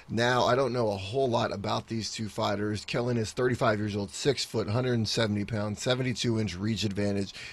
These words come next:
Kenan Song is almost virtually identical. Uh, he only drops a half an inch, and he's four years younger. Sorry, six years younger.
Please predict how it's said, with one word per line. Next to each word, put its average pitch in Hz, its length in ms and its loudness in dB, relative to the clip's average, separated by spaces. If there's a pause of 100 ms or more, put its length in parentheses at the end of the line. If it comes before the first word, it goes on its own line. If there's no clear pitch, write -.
Kenan 131 240 0
Song 117 320 2
is 98 140 0
almost 113 300 2
virtually 107 440 -2
identical. 98 800 -2 (500)
Uh, 101 220 -4
he 113 220 -2
only 104 260 0
drops 104 720 0
a 98 40 -2
half 110 300 2
an 98 100 -4
inch, 110 280 -2
and 101 80 -4
he's 87 340 -6 (540)
four 107 240 -4
years 104 340 -6
younger. 107 440 -4 (100)
Sorry, 107 320 -4 (340)
six - 320 -4
years 107 180 0
younger. 95 360 0